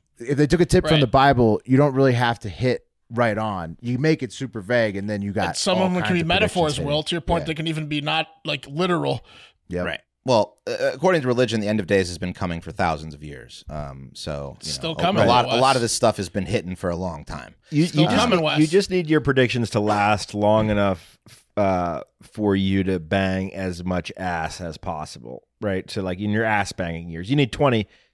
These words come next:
Speaker 4: twenty, thirty years of your predictions to last, and then after that, you're cool.
Speaker 3: Yeah. So
Speaker 1: Hmm.
Speaker 3: here's some, here's some from the Quran.
Speaker 2: True.
Speaker 3: Um, and they, they share
Speaker 2: <laughs> It's good.
Speaker 3: some with Christianity, such as, um, earthquakes,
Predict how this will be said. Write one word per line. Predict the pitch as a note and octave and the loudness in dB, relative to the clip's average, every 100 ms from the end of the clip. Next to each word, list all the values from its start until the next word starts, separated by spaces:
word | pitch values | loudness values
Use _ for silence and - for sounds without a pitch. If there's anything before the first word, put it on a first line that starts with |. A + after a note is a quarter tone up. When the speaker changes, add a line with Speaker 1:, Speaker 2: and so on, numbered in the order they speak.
| - | -4
Speaker 4:
twenty, | D#3 C3+ | 2 2
thirty | A2+ B2+ G#2+ | 4 2 4
years | G#2 F#2 D#2+ E2 | 2 0 -2 -8
of | F#2+ | -6
your | F2 | -6
predictions | F#2 E2+ E2 E2+ D#2+ | -4 -4 -6 -10 -10
to | F2+ | -8
last, | D#2 A#1+ - - | -8 -10 -14 -14
and | - F2 | -8 -6
then | E2+ C#2+ - _ _ _ _ _ _ | -6 -8 -16 _ _ _ _ _ _
after | F#2+ F#2 F#2 | -4 -2 0
that, | E2 | -2
you're | C#2+ C#2 | -4 -10
cool. | - A1+ G2 - _ _ _ _ _ _ _ - | -14 -16 -16 -20 _ _ _ _ _ _ _ -12
Speaker 3:
Yeah. | F2 - | -10 -10
So | - C3 A#2+ A2+ | -2 2 4 2
Speaker 1:
Hmm. | F2+ | 0
Speaker 3:
here's | D3 E3 | 0 2
some, | D#3+ D3 C3 | 2 0 0
here's | D3 D#3 | -4 -2
some | D3+ C#3 | -2 -4
from | B2 | -4
the | G#2+ | -4
Quran. | - F2+ F2 E2+ E2+ D#2+ _ _ _ - | -2 -2 0 -2 -4 -10 _ _ _ -6
Speaker 2:
True. | F#2+ | -2
Speaker 3:
Um, | F2+ F2 F2 - | 0 -2 -6 -4
and | A2 A#2 - | -4 -2 0
they, | B2 | 0
they | C3 C#3 | 2 2
share | C#3 D3 D3 | 4 4 4
Speaker 2:
<laughs> | |
It's | D3 | 0
good. | |
Speaker 3:
some | B2 C3+ | -2 -2
with | - | 0
Christianity, | C3+ - A2 G#2 G#2 | -2 0 0 0 -2
such | G2+ G#2 - | -2 -4 -2
as, | G2 F2+ - | -6 -6 -6
um, | F#2 F2+ E2+ E2+ | -2 -2 -2 -4
earthquakes, | G2 F#2+ - G2+ F#2+ F2+ - - | -4 -4 -2 0 2 0 -4 -8